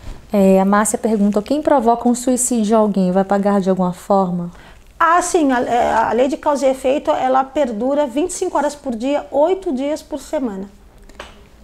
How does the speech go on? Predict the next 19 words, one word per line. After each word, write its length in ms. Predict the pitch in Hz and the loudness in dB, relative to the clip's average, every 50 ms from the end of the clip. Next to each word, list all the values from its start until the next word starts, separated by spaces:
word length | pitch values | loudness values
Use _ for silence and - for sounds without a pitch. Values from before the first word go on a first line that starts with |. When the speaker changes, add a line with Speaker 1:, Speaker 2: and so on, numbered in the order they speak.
| - _ - - - - - - - | -20 _ -20 -20 -20 -20 -20 -14 -8
Speaker 1:
A 480 | - 196 190 190 190 190 190 190 185 185 190 | -6 -4 -2 0 0 0 0 0 0 0 2
Maju 240 | 196 196 185 196 202 | 2 2 0 -2 -2
falou, 280 | - 220 208 202 202 | 0 0 2 2 2
"Você 280 | 190 196 196 - - 208 | 0 0 -2 -2 -2 0
é 20 | |
iluminada 500 | 196 196 190 190 190 190 185 180 180 190 | 0 2 2 2 2 0 0 0 0 2
mesmo." 760 | 190 190 185 196 208 226 247 269 262 269 277 277 285 302 302 302 - - - - | 2 4 4 4 4 6 4 4 2 2 0 0 0 -2 -4 -8 -14 -18 -10 -2
Speaker 2:
Muito 180 | 233 262 262 294 | 0 0 2 2
obrigada. 280 | 240 - 262 202 190 | 2 2 2 4 4
Speaker 1:
É, 180 | 190 190 190 190 | 4 4 4 2
Lua-, 320 | 196 202 208 202 202 202 208 | 4 4 4 4 4 4 2
Lauane, 640 | 208 196 196 196 190 196 190 185 180 180 180 180 - | 2 2 2 2 4 4 4 4 4 2 0 -2 -2
as 140 | - 202 - | -4 -4 0
pessoas 340 | - 262 254 - 311 339 - | 0 0 2 2 0 0 0
que 120 | - 320 | -4 -4
fazem 340 | - - 254 240 226 240 233 | 0 0 0 2 2 0 0
adoçamento, 1400 | 226 196 220 262 262 269 - 277 247 226 214 208 208 208 214 214 214 220 208 214 - - - - 180 160 165 | 0 2 0 0 0 -2 -2 -2 0 0 0 0 0 0 -2 -2 -4 -4 -8 -10 -20 -20 -10 -6 -6 -6 -6
seria 340 | 160 - - 180 156 151 143 | -8 -8 -10 -8 -6 -6 -6
isso? 380 | 151 202 233 - - 196 165 | -6 -6 -8 -8 -10 -10 -10